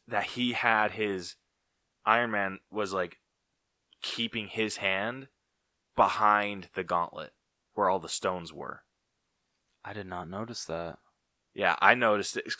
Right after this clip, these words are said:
Speaker 1: 'cause he was getting thrown around, but his hand was always in the back of the gauntlet.
Speaker 2: Oh, shit.
Speaker 1: Yeah, and then he gets thrown off, and then Thanos tries doing the snap again, realizes all the stones are gone, and then Iron Man's just like,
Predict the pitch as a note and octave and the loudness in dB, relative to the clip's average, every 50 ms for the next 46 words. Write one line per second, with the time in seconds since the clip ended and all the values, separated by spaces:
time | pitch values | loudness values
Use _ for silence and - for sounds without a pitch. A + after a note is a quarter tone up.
0 | - B2 - - C#3 C3+ - D3 E3+ E3+ D#3 C3+ D#3+ E3 C#3+ B2+ - - C3 C3+ | -4 -4 2 2 2 2 2 2 2 0 4 4 4 4 4 0 -2 0 2 4
1 | C3+ C3 A#2+ A2+ B2+ C3+ C#3+ C#3 B2 A2 A2 A2 A2 G#2+ - - C3+ C3+ C3+ C3 | 4 4 4 6 6 6 6 6 4 4 4 4 4 2 -2 -4 -4 -2 -2 -2
2 | A#2 A2 B2 - - A2+ A#2+ B2+ C3 B2 A2 - - - - A2+ A#2 A2+ G#2 F#2 | -4 -6 -2 2 4 4 4 4 2 -2 -4 -6 -8 -8 -8 -8 -6 -6 -6 0
3 | F#2 G#2+ G#2 G2+ - A2 G2 F#2 G2+ E2+ - F#2 F#2 F2+ - - D2+ C#2 - _ | 2 4 4 4 0 -4 -6 -6 -6 -2 0 0 0 0 -2 -8 -12 -14 -14 _
4 | _ _ _ _ _ _ _ _ _ _ _ _ - _ _ - C3+ C#3+ C3 F#2 | _ _ _ _ _ _ _ _ _ _ _ _ -20 _ _ -16 -12 -12 -10 -10
5 | E2+ - - - D3+ F3 E3+ G2+ E2 E2 - _ _ _ _ _ _ - - G#2 | -8 -8 -8 -6 -4 -2 -2 -2 -2 -4 -8 _ _ _ _ _ _ -8 -6 -6
6 | F2+ - - - G#2+ A2+ A2 G#2+ G#2+ G#2+ G#2+ A2 - - - - A2 A2 A2+ A2+ | -6 -6 -6 -6 -6 -6 -6 -6 -6 -4 -4 -4 -4 -4 -4 0 4 4 4 4
7 | A2+ A2 G#2 G2 F#2+ F#2 F#2+ - - - - A2 G#2+ G#2 G2+ G2+ G2 - _ _ | 4 4 4 4 4 4 2 0 -6 -6 -6 -4 -2 -2 -4 -4 -4 -8 _ _
8 | _ _ _ _ _ - G#2+ G2+ G2+ G2 F#2 - - G#2 G2+ F#2+ - G#2+ G2 F#2+ | _ _ _ _ _ 0 2 2 2 0 -4 0 2 2 2 2 -2 -6 -8 -6
9 | F2+ - - - G#2 F#2+ F#2 - F#2 F2 F2 F2 E2+ F2 F2 F#2 G2 F#2+ F#2 F2+ | -6 -6 -4 0 2 2 2 0 -2 -6 -6 -4 -4 -2 0 0 2 4 4 2
10 | F2+ F2+ F2+ F2+ F#2 F2+ F2+ E2+ - - - G#2 G2 F#2+ F2+ F2 E2+ D#2 E2+ D#2+ | 2 0 0 2 2 2 2 2 -2 -2 -2 -2 -2 -2 -4 -6 -6 -2 -2 0
11 | D#2+ D#2+ E2 E2+ - _ - - - - - _ A2+ A2 G#2 G2+ G2+ G2+ G2 G2 | 0 0 -2 -4 -8 _ -20 -20 -20 -20 -8 _ -2 -2 0 0 -2 -2 0 -2
12 | F#2+ F#2+ F#2 - F2 F#2+ F#2+ F#2+ F#2 F#2 F2+ F2+ F2 F2 E2+ E2+ E2+ E2 E2 E2+ | -4 -4 -2 0 0 2 2 0 0 -2 -4 -4 -6 -8 -10 -8 -6 -4 -4 -4
13 | F2 - | -4 -6